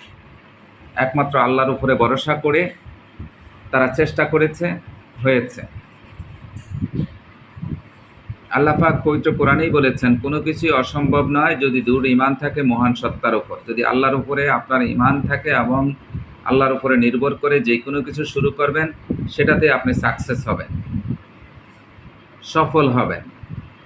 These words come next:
তাই শুরু করুন আজ, এখনই। তা আপনি চাইলে এখনই ফোন করে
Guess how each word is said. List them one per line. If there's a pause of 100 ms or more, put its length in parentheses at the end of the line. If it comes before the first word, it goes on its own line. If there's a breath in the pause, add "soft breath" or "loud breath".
(1040)
তাই
শুরু
করুন (460)
আজ, (120)
এখনই। (1700)
তা
আপনি (1400)
চাইলে
এখনই
ফোন
করে